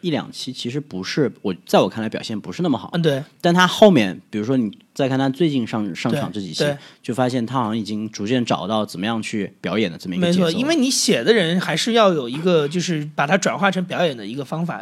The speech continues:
Speaker 2: 就是我为什么觉得第二季啊，就第二季脱口大会里面，我觉得其实说的最好的就是，呃，非这个专业人士啊，
Speaker 1: 啊。
Speaker 2: 就是 Papi 酱。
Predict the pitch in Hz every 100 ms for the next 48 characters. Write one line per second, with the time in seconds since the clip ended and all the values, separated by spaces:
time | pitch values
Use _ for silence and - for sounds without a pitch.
0 | 131 294 269 285 240 156 147 262 220 170
1 | 160 190 294 165 156 147 101 - 208 196
2 | 277 202 170 214 175 165 190 160 123 127
3 | 139 135 165 214 208 196 220 - 254 247
4 | 285 - 104 98 143 139 135 127 110 -
5 | 123 120 123 - - - 240 254 214 143
6 | 175 170 147 113 - 101 - _ - -
7 | 117 104 190 247 208 277 233 160 73